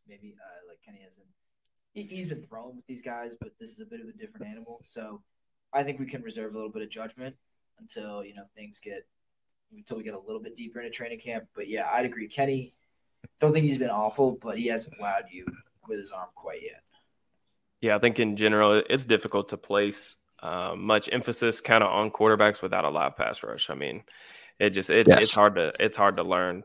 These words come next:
Speaker 2: a ton about that, you know, es-, especially just some of the clips that I'm seeing, you know, not just of Steelers training camp, but just in general on my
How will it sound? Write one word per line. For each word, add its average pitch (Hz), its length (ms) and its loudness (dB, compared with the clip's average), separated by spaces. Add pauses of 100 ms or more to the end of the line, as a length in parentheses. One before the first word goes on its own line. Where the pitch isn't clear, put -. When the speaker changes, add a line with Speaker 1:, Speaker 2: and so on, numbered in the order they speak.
(120)
Speaker 2:
a 104 80 -2
ton 98 220 -4
about 92 300 -2
that, 90 240 0
you 104 100 -4
know, 92 160 0
es-, 95 180 -6 (120)
especially 110 380 2
just 104 180 0
some 123 120 6
of 113 60 2
the 104 60 2
clips 110 320 2
that 110 100 4
I'm 104 160 4
seeing, 107 400 0
you 101 60 -2
know, 101 100 4
not 123 240 6
just 123 220 0
of 98 80 -4
Steelers 104 420 0
training 98 220 -2
camp, 92 200 -6
but 98 80 -10
just 98 220 -8
in 101 140 -6
general 98 280 0
on 95 80 -2
my 92 220 0